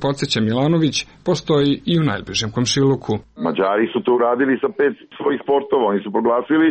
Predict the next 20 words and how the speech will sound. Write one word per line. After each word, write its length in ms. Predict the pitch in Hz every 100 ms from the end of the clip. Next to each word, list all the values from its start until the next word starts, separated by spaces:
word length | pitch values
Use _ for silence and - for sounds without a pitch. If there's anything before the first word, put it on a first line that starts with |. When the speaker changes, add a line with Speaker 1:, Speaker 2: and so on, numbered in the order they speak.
| - 160
Speaker 2:
koje 220 | 160 -
sportove 420 | 151 160 170 156 -
hoće 280 | 151 143 151 143
da 80 | 151 135 -
stimulišu. 480 | - 135 135 151 165 143 143
Zašto? 260 | 147 - 151
Zato 160 | 151 143 135
što 80 | 156
u 100 | 147
tim 120 | 165 135
sportovima 500 | 151 151 139 110 165
<laughs> 60 | 143
najčešće 500 | 139 - 170 - - 180
osvajaju 340 | - 175 147 147
medalje, 340 | 135 135 143 139 -
pa 60 | 127
se 80 | - 117
promovišu 460 | 131 131 135 127 131 127
najbolje. 360 | 98 82 80 85
Vrlo 160 | 104 113